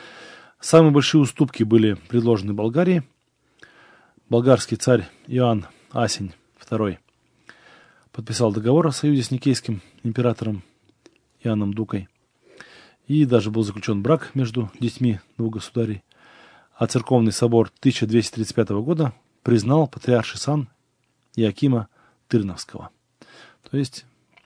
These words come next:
Болгария получает автокефалию, самостоятельность. Вот поэтому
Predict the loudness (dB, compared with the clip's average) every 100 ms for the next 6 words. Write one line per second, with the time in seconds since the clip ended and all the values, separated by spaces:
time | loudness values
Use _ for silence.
0 | _ -10 -6 0 0 0 -4 -6 -8 -8
1 | -12 -16 -20 -20 -18 -18 -18 _ _ _
2 | _ _ -20 -20 -20 _ -10 -8 -6 -8
3 | -8 -16 -18 -20 -20 _ _ _ -20 -20
4 | -20 -20 _ _ _ _ -14 4 6 6
5 | 6 4 2